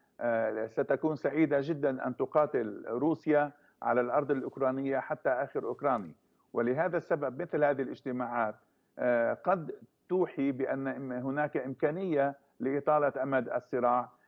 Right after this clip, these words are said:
عندما، آه، يلوح للحكومة في كييف بأن هناك دعم سيأتي عليها أن تصمد،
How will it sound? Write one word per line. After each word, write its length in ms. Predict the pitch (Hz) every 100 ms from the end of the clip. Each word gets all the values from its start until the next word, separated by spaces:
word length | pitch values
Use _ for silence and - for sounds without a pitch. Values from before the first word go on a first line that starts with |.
| _ -
عندما، 600 | 151 175 143 123 104 90 _ _ -
آه، 160 | 127 127
يلوح 640 | 127 139 185 196 160 -
للحكومة 1000 | 147 139 117 - 120 - - 170 131 101
في 220 | 98 147 139
كييف 400 | 147 123 120 117 - _ _ -
بأن 360 | 135 131 151
هناك 400 | 139 139 151 147
دعم 420 | 139 156 160 151
سيأتي 560 | 143 147 143 135 - 113
عليها 460 | 120 131 131 120 117
أن 100 | 117
تصمد، 460 | 120 120 120 123